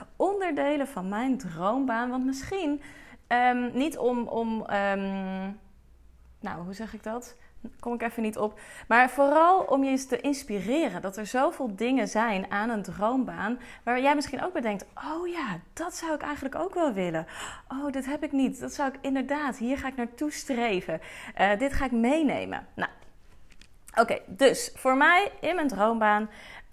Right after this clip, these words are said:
wat superbelangrijk is, is dus die outfit. En dan hoop ik niet dat iedereen vanaf nu op mijn kleding gaat letten. Ehm, maar gewoon zijn wie ik ben. Eruit zien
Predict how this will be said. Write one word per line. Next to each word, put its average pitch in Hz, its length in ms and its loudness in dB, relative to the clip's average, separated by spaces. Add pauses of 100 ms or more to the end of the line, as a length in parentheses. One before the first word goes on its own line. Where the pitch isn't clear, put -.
(120)
wat 185 180 -10
superbelangrijk 226 880 -2
is, 185 240 -8
is 180 340 -6 (120)
dus 170 400 -6
die 170 440 -6
outfit. - 600 -6
En 196 140 -4
dan 175 80 2
hoop 202 180 8
ik 208 60 -10
niet 202 160 0
dat 175 140 0
iedereen 180 540 -2
vanaf 208 280 4
nu 247 220 4
op 196 100 0
mijn 180 160 -4
kleding 226 440 4
gaat 220 160 2
letten. 202 380 2 (320)
Ehm, 180 480 2
maar 226 260 6
gewoon 240 440 2
zijn 202 460 2
wie 175 220 -2
ik 156 240 -8
ben. 143 280 -2
Eruit 202 400 0
zien 180 380 -6